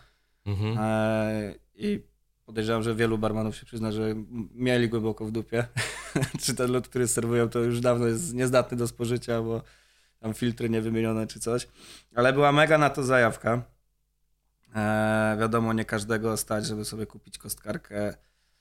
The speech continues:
Speaker 2: e, za ponad dziesięć koła tylko po to, żeby mieć klarowny lód, albo nie tyle, co nie każdego stać, co, no, szef ci się nie zgodzi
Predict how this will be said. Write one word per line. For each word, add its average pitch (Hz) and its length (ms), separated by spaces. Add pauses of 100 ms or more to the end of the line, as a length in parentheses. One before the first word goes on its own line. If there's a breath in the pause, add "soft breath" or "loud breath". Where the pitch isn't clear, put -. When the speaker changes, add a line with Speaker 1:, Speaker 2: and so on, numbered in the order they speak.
(300)
Speaker 2:
e, 95 240
za 101 120
ponad 104 320
dziesięć 104 320
koła 104 280
tylko 110 220
po 107 140
to, 104 140
żeby 101 160
mieć 101 120
klarowny 107 380
lód, 107 200
albo 107 260
nie 110 120
tyle, 117 200
co 113 120
nie 110 100
każdego 110 420
stać, - 260
co, 110 600
no, 113 160
szef 113 240
ci 113 120
się 107 140
nie 160 80
zgodzi 113 420